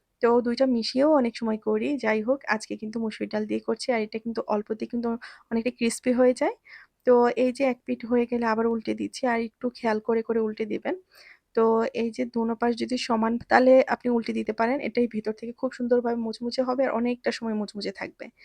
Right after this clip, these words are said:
তো এই যে ডালের বড়া কিন্তু হয়ে গেছে, খুব সময় লাগে না বলেছি।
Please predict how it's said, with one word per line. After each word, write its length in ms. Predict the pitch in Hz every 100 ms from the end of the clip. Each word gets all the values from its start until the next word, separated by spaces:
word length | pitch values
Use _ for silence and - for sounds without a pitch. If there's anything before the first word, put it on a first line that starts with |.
| - - _
তো 80 | 233
এই 100 | 233
যে 80 | 247
ডালের 280 | 262 233 233
বড়া 200 | 233 233
কিন্তু 220 | 233 240 262
হয়ে 220 | 262 254
গেছে, 260 | 254 240 -
খুব 240 | 320 - 285
সময় 340 | - 269 269 262
লাগে 200 | 254 262
না 100 | 254
বলেছি। 400 | 240 240 -